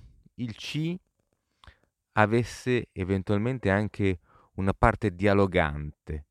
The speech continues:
con noi. La domanda che, eh, vorrei porgere oggi a, ad Alice è proprio questa, cioè se il Qi, che è questa dinamica, questa dynamis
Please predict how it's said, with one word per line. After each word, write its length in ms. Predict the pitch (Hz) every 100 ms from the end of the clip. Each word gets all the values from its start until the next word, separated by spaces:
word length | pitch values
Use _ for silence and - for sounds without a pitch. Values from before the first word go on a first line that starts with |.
| _ _ _
con 340 | 90 82 78
noi. 420 | 76 71 73 76 - _ _ _ _ _
La 120 | - 90
domanda 340 | 87 101 85
che, 140 | -
eh, 380 | 82 - - - - - - _ _
vorrei 420 | 90 87 82 95 90
porgere 600 | 98 90 85 80 82 85
oggi 440 | 87 85 80 80 - _ _ _ _ _ -
a, 140 | 85
ad 260 | - - 90
Alice 600 | 98 87 80 - 85 -
è 100 | -
proprio 260 | - - 87
questa, 460 | - 120 87 - 87
cioè 360 | - 95 85 - _ _ _ _
se 540 | _ - 123 117 110 - _ _
il 300 | 90 110 101
Qi, 580 | - - 110 76 73 - - _ _ _
che 340 | _ - 87 87
è 80 | 85
questa 680 | 90 87 - - 85 85 - _ _ _
dinamica, 880 | - 92 90 95 104 110 92 80 82
questa 320 | - 78 -
dynamis 1000 | 80 85 110 120 87 76 60 - - -